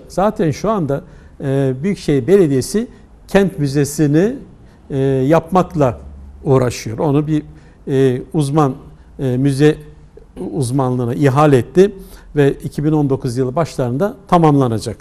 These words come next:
Ee, şu andaki, e, belediye taş binadanın bir,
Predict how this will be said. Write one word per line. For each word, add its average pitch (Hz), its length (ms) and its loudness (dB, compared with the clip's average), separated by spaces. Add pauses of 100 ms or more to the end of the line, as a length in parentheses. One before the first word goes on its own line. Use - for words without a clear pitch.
(760)
Ee, 120 240 0
şu - 180 -2
andaki, 147 540 2 (200)
e, 131 380 -2
belediye 143 520 0
taş - 300 -4
binadanın 131 1200 -2
bir, - 160 2